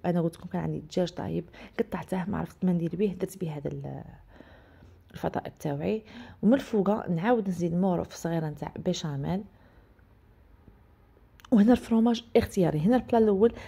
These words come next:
راني درت فيه فوقه شويه فرomاج رابي، بلا زوج ما درتش فيه فرomاج رابي، وجات نفس البنه، لو غو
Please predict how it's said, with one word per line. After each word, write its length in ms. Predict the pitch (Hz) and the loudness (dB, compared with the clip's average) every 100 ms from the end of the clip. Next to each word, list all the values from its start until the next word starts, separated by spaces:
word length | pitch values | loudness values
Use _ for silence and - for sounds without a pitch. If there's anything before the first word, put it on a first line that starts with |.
| - | -4
راني 160 | 185 196 | 2 4
درت 160 | 202 208 | 4 0
فيه 180 | - | -4
فوقه 380 | 220 - 202 196 | -6 -2 0 0
شويه 260 | 214 - 208 | -2 0 0
فرomاج 420 | 196 202 185 170 | 0 -2 0 0
رابي، 300 | 170 156 156 - - - | -2 -2 -8 -10 -20 -2
بلا 120 | 262 | 4
زوج 420 | 240 226 226 240 233 | 6 6 4 4 2
ما 160 | 190 | 2
درتش 220 | 180 226 | 4 2
فيه 120 | - 202 | 2 -4
فرomاج 420 | - 196 180 165 | -2 0 2 0
رابي، 300 | 156 - - - | -2 -6 -12 -6
وجات 360 | 185 185 226 | 0 2 2
نفس 320 | 196 185 196 226 | 2 0 0 -2
البنه، 420 | 190 170 175 208 - - - _ - | 0 0 0 -4 -10 -20 -20 _ -4
لو 200 | 180 196 | 6 8
غو 240 | 180 175 | 8 2